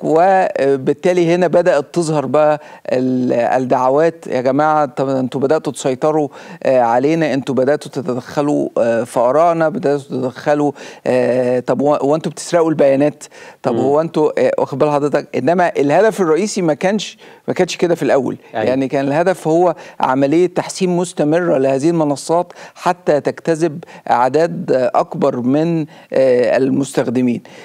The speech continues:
Speaker 1: مع الوقت ومع دخول الذكاء الصناعي السيطرة بقت محكمة أكتر، وبقى،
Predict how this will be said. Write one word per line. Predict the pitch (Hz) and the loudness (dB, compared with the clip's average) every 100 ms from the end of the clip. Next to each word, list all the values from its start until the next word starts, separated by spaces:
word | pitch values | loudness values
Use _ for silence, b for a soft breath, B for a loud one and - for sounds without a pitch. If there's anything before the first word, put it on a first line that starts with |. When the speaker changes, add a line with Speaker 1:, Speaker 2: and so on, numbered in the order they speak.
| B | B
Speaker 1:
مع | 127 147 190 208 202 160 - | -2 2 2 2 2 0 0
الوقت | 139 143 185 247 - - - | 0 2 2 2 -6 -20 -10
ومع | 131 135 156 180 | -4 0 2 2
دخول | 160 - 180 180 | 0 0 0 2
الذكاء | 165 151 143 139 127 139 170 165 | 2 2 0 -2 -2 -2 0 0
الصناعي | 147 156 156 175 | -2 -2 0 0
السيطرة | - - - 139 - 170 160 | -2 -8 -4 -2 0 0 2
بقت | 147 143 | 0 -2
محكمة | 131 - 165 160 147 | -6 -4 -2 0 0
أكتر، | 151 - 180 - B B B B | 0 -4 -6 -8 B B B B
وبقى، | 127 143 156 165 165 - | 0 2 4 4 2 -2